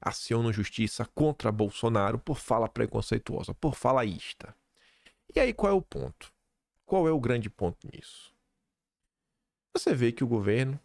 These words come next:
Israel e diversos grupos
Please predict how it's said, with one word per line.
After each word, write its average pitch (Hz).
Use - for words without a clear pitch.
Israel 95
e 113
diversos 107
grupos 131